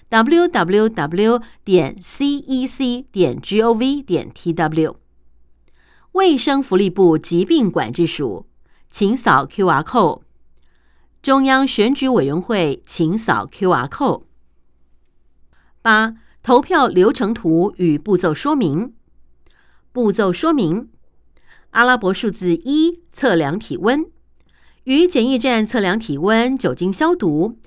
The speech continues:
若额温在三十七点五度以上者，将由工作人员引导至防疫遮屏进行投票。阿拉伯数字二，确认身份。核对身份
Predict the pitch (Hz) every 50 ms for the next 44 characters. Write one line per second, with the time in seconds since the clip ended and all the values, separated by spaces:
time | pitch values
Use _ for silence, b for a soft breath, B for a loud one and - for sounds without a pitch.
0 | b b b b 226 262 262 240 226 - 190 190 208 240 277 285 285 294 302 294
1 | - - 226 185 175 180 - - 233 240 226 214 185 - - 277 262 226 220 185
2 | 196 208 170 160 156 143 147 - 202 180 - - 143 139 - - 254 208 - -
3 | 160 139 120 B B B B B - 220 208 208 202 170 151 165 160 254 247 262
4 | 247 185 - 180 165 156 165 185 185 170 151 151 165 170 - 190 180 196 220 220
5 | 165 127 139 - 175 165 147 147 - - 156 147 160 220 240 240 196 175 - 285
6 | 330 349 349 - - 143 135 147 170 - 233 185 156 - - 139 147 - - 113
7 | 117 - - - 220 151 - - - - - _ _ _ _ _ _ _ _ _
8 | _ _ _ _ _ _ _ b b b b b b b b b b - 220 240
9 | 254 254 208 185 175 185 - 247 214 180 - 175 175 - - 285 262 180 - -
10 | - - - - 220 175 156 135 127 123 - 196 202 208 220 - 214 160 - -
11 | _ _ - _ _ b b b b b b b b - 262 285 - 359 320 277
12 | - - 339 349 359 - 359 320 226 175 151